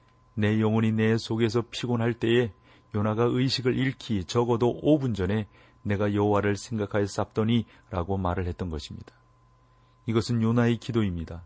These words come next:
요나가 물고기 뱃속에서 삼 일 동안 회개하고 애통한 후에 이러한 기도를 드렸다라고 말해서는 안 됩니다.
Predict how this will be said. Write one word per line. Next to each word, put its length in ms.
요나가 280
물고기 360
뱃속에서 460
삼 240
일 100
동안 380
회개하고 480
애통한 380
후에 280
이러한 320
기도를 420
드렸다라고 800
말해서는 500
안 140
됩니다. 400